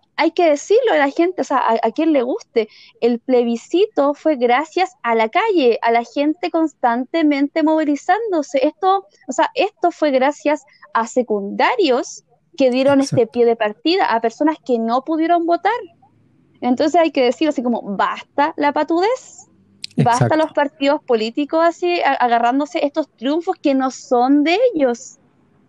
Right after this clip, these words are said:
Speaker 1: ¿cachai? No son de ellos. Entonces como que la gente no es tonta, la gente se pronunció. De hecho, lo que, o sea, y esto es importante destacarlo, tú sabes que cuando hay candidaturas presidenciales,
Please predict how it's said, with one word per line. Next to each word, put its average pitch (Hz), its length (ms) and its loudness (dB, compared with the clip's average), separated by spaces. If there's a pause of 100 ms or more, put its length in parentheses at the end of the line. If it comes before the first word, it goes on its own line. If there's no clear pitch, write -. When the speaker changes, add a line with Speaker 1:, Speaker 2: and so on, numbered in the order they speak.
(320)
Speaker 1:
¿cachai? 240 400 -2
No 233 140 0
son 311 360 2
de 359 100 2 (120)
ellos. 359 180 2
Entonces 285 540 0
como 269 380 2
que 254 260 2 (720)
la 254 180 -2
gente 349 400 0
no 302 80 2
es 339 140 -4
tonta, 220 640 -2
la 240 140 2
gente 302 420 -2
se 269 160 -2
pronunció. 233 920 -2
De 233 300 2
hecho, 240 300 -6
lo 214 160 -2
que, 208 200 -4 (220)
o - 40 -12
sea, 220 180 0
y 208 120 -6
esto 269 180 -4
es 254 100 -2
importante 240 640 -2
destacarlo, 277 640 -2
tú 226 100 -14
sabes 269 320 -2
que 269 100 -10
cuando 226 340 0 (140)
hay 254 380 -2 (360)
candidaturas 240 600 0
presidenciales, 285 1080 -4